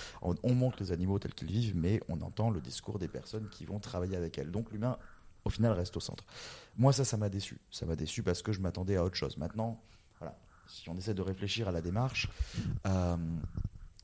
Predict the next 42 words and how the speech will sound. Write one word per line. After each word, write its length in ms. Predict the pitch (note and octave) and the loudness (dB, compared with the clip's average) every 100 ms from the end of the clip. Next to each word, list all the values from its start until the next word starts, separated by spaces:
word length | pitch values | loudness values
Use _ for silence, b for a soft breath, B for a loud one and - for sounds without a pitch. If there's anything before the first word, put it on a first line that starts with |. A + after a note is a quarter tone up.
| - - - | -12 -10 -4
je 100 | E2+ | -2
sais 100 | - | 2
pas 100 | B2+ | 2
si 140 | C3+ G#2+ | 4 4
elle 80 | |
m'a 160 | F#2 F2+ | 4 2
vraiment 460 | E2 F2 F#2+ G#2 A#2 | 0 0 2 2 0
charmé, 480 | - - E2+ B2 C3+ | 0 0 4 4 6
mais 100 | F#2+ | 4
je 140 | F#2 | 2
comprends 320 | - F#2+ A#2 | -2 -2 0
à 20 | A2+ | 0
peu 80 | G2 | 0
près 120 | A2+ | -2
ce 80 | - | 0
qu'il 100 | F#2 | 0
a 40 | |
voulu 160 | F#2+ G2+ | 2 2
faire. 180 | A#2 | 2
C'est 140 | - G2+ | 2 -4
quelqu'un 260 | E2 C#3+ | -2 -2
qui 120 | C3+ - | 0 0
avait 120 | F#2 | 2
l'air 140 | G2 | 4
d'être 160 | F#2+ - | 2 0
très, 280 | - G#2+ G2+ | 0 4 4
euh, 200 | F2 E2+ B B B - | 4 0 B B B -2
très 200 | G#2 G2 | 2 4
ému, 280 | A2+ F3+ - - | 4 2 -4 -6
hein, 140 | F#2+ | -4
par 140 | G2 - | -4 -6
ce 60 | |
qu'il 160 | - F#2+ | -4 -2
a 60 | F#2 | -2
fait. 100 | D#3 | -2
Ça 100 | - | -2
lui 100 | D2+ | -2
tient 140 | - | -2
énormément 420 | D#2+ E2 F2+ F2 | -2 0 0 0
à 60 | E2+ | -2
cœur. 240 | - - - B B B B | 2 0 0 B B B B
Et 380 | G#2 G2 F2+ F2+ | 8 10 8 4